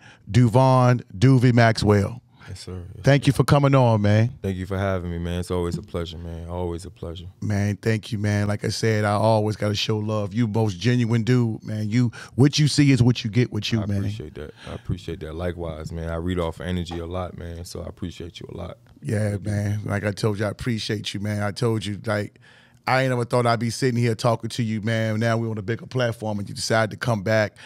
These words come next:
Speaker 1: when I reached out to you, man. And, and I, and I thank you for this, man, because it means a lot. It says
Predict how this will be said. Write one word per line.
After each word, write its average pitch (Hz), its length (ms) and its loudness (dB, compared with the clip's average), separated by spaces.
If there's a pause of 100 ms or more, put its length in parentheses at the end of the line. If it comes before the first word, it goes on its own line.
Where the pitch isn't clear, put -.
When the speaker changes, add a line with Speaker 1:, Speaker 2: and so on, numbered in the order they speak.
(280)
Speaker 1:
when 110 160 0
I 107 60 2
reached 110 340 0
out 110 200 -4
to - 120 -6
you, 104 160 -4
man. 104 300 -2
And, 104 100 -4
and 104 240 -2
I, 101 180 0
and 104 140 -4
I 101 100 -6 (120)
thank 127 260 0
you 107 60 -10
for 104 120 -12
this, 101 220 -10
man, 101 180 -6
because 98 300 -4
it 104 120 -8
means 120 260 0
a 101 80 -4
lot. 110 300 0
It - 100 -16
says 113 420 -4